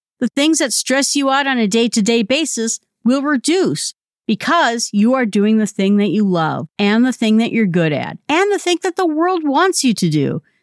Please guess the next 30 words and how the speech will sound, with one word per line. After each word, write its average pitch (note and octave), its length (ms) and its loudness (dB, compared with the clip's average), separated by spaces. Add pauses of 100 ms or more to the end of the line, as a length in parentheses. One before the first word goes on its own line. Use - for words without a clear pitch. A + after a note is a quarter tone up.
(120)
So G3+ 400 0
your G3 160 0
day-to-day C#4 480 0
stresses A3 640 -2 (140)
will G#3+ 500 2 (140)
go F#3+ 240 2
down. D3+ 480 -2 (600)
Again, D#4+ 380 -2 (120)
I F4 120 0
think E4 240 -2
it's C#4+ 140 -2
a C#4 40 2
big A#3+ 240 0
ask G3+ 360 -2
to F3+ 160 -10 (180)
do A#3 220 4
a G#3 120 4
whole G#3 260 2
gap F#3 360 -2
year. D3 320 -8 (240)
And D4 240 -2
I A#3+ 100 -4
think D#4 220 -2
it C4+ 100 -2
takes D4 300 -2
a G#3 180 0 (140)
person C4+ 380 2
who's A3+ 260 4
in A#3+ 100 0
a G#3+ 160 0